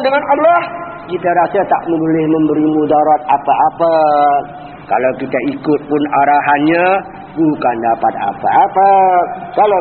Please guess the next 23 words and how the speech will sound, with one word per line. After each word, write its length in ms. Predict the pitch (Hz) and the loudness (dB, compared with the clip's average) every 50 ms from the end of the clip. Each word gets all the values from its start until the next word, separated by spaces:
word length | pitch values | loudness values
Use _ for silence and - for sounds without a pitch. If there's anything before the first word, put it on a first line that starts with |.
| - - | -2 -4
kita 180 | 170 156 160 156 156 | -4 -2 -2 -2 0
tak 120 | - 139 135 151 151 143 | 0 -2 -2 -2 -4 -2
ikut 220 | - 202 180 165 - | 0 0 0 0 -2
pun 160 | - 160 156 160 165 | -2 -2 -2 0 2
arahannya, 560 | 139 139 139 147 143 127 143 151 180 226 262 277 262 - - - - 208 | 2 2 4 2 2 2 2 0 2 2 0 0 -2 -6 -12 -12 -4 0
bukan 360 | 277 302 277 - - 156 143 139 135 | 0 0 0 2 0 0 0 -2 -4
kena 260 | - 160 139 127 139 151 160 - 170 175 | -4 -6 -4 -2 -4 -4 -2 0 -2 -2
apa-apa. 640 | 170 - 165 165 151 175 202 226 - - 196 196 190 185 180 180 175 180 190 - - - - - - - - - - - - - - - - - 110 | 0 -2 -2 2 2 2 2 2 0 0 0 2 2 2 0 -2 -4 -6 -12 -16 -20 -20 -20 -20 -20 -20 -20 -20 -20 -20 -20 -20 -20 -18 -12 -8 -6
Jadi 100 | 139 170 - | -4 0 2
kalau 200 | - 175 170 160 156 156 | 2 2 4 2 0 0
begitu, 240 | 151 147 143 143 - 226 | -2 -4 -6 -6 -6 -6
sudah 300 | 247 240 254 247 240 220 220 | -4 -4 0 0 0 0 0
terbaliklah. 680 | - 214 226 226 240 262 277 269 254 247 - 208 240 - - - - - - - - - - - | -2 -2 2 4 4 4 4 2 -2 0 0 0 0 0 -4 -10 -14 -16 -16 -16 -16 -16 -18 -2
Allah 520 | - 175 190 196 196 214 233 247 233 214 - - - | 0 2 2 2 2 0 2 2 2 2 0 -2 -6
tidak 240 | 208 196 202 196 - 196 | -2 -2 0 -2 -2 -4
memberi 280 | 196 190 196 185 185 196 | -6 -4 -4 -2 -4 -2
berkat, 360 | 196 190 190 - 247 320 359 349 - - - - - - - - - - - - | -2 -2 0 2 2 2 2 0 -4 -12 -14 -14 -14 -16 -16 -18 -18 -18 -6 -2
si 80 | 247 240 220 214 | 0 0 0 0
makhluk 420 | 220 233 208 - 247 294 349 403 - - - - - 185 185 | -2 -2 -2 -2 -2 0 0 0 -2 -4 -12 -14 -12 -4 -2
boleh 380 | 254 302 339 359 370 359 311 - - - 220 | 2 2 4 4 4 4 2 0 -2 -6 -4
memberi 380 | 247 254 240 220 214 254 294 294 262 - | -2 -2 -2 -2 -2 0 0 0 0 0
bekas. 580 | 220 214 - 226 202 190 185 185 180 180 175 180 - - - - - - - - - - | -2 -2 0 0 2 4 4 4 4 2 0 -2 -6 -8 -12 -12 -14 -16 -16 -18 -12 -6
Binasa 380 | 156 190 202 214 214 202 - | -4 -2 -2 -2 -2 0 -2